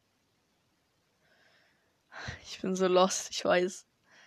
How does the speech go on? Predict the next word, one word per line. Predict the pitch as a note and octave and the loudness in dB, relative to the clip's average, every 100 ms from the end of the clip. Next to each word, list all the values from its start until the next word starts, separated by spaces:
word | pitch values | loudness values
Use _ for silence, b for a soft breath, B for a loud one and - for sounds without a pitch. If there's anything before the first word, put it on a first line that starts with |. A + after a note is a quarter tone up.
| b b b _ _ _ _ _ _ _ _ _ _ _ _ _ _ _ _ _ _ _ _ _ _ _ _ - | b b b _ _ _ _ _ _ _ _ _ _ _ _ _ _ _ _ _ _ _ _ _ _ _ _ -16
Junge. | - F3+ F#3+ G3+ G3 | -8 -2 2 4 2